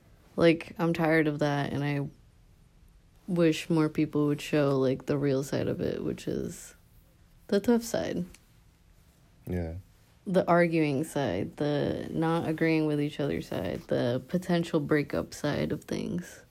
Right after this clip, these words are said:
Speaker 2: Yeah.
Speaker 1: you know? 'Cause when you're single, I mean, I talk from my experience, it's like, as a woman, you see all these, like, relationships on social media,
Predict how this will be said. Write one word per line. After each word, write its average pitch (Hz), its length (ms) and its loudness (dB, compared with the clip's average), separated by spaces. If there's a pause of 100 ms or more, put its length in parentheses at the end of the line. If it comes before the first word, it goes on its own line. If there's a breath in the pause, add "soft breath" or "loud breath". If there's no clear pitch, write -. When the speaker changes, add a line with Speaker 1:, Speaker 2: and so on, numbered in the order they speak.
(120)
Speaker 2:
Yeah. 175 140 -2
Speaker 1:
you 160 60 2
know? 156 240 0 (1500 soft breath)
'Cause 190 180 2
when 208 160 6
you're 196 80 8
single, 170 640 6 (200)
I 165 80 0
mean, 156 400 2 (200)
I 156 180 0 (360)
talk 160 240 2
from 156 160 4
my 151 140 4
experience, 147 600 0
it's 151 160 -4
like, 151 400 2 (360 soft breath)
as 180 160 2
a 170 60 6
woman, 165 480 4
you 156 100 4
see 160 260 4
all 156 120 8
these, 160 240 4
like, 151 240 2
relationships 156 800 4
on 156 140 2
social 156 340 2
media, 151 680 4